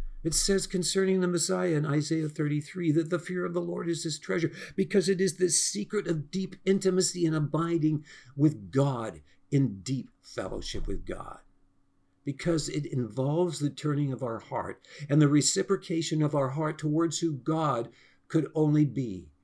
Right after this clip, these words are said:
which is nothing less than an ultimate trustworthiness that would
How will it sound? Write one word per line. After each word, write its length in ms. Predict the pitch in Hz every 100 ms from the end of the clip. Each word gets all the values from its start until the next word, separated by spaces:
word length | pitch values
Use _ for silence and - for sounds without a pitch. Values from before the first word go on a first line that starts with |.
| _ _ _ _ _ _ _ _ _ _ _ _ _ _ _ _ _ _
which 240 | 107 98
is 280 | 110 95 - _ -
nothing 440 | 107 107 120 104
less 360 | 101 92 76 - _ _ _ -
than 300 | 120 120 101
an 160 | 120 -
ultimate 560 | 151 160 - 151 147
trustworthiness 960 | - 156 147 - 131 120 110 107 123 -
that 200 | 139 123
would 220 | 123 135